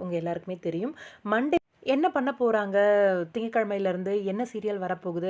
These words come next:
அப்படின்ற கேள்வி எல்லாரோட மனசுலயும் இருக்கும். புதுசா ப்ரமோ லான்ச் பண்ணுவாங்க அப்படின்னு சொல்லி எதிர்பார்த்துட்டு இருந்த சூழ்நிலையில,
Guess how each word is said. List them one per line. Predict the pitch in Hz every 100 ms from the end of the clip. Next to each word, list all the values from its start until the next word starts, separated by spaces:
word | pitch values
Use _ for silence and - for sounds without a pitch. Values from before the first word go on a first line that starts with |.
| -
அப்படின்ற | 180 180 175 185 190
கேள்வி | 185 185 170
எல்லாரோட | 185 185 175
மனசுலயும் | 175 170 190 190
இருக்கும். | 170 165 320 - - - -
புதுசா | 311 330 349 339
ப்ரமோ | 233 262 262
லான்ச் | 220 226
பண்ணுவாங்க | 233 214 190 190
அப்படின்னு | 196 185 202
சொல்லி | 208 190 165
எதிர்பார்த்துட்டு | 185 202 202 175
இருந்த | 180 175 170
சூழ்நிலையில, | 185 175 165